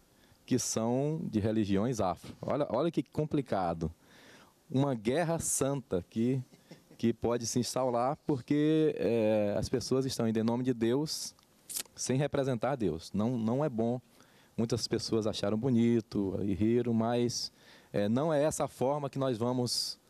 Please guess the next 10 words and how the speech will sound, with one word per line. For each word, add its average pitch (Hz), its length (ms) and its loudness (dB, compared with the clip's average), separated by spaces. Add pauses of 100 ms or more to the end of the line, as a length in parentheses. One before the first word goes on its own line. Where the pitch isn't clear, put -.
(280)
ganhar 117 320 0
almas 104 280 0
pra 110 160 0
Jesus, 120 640 2
muito 160 320 0
menos 143 420 0
as 127 100 -2
pessoas 117 380 0
do 110 80 -2
candomblé. 104 640 0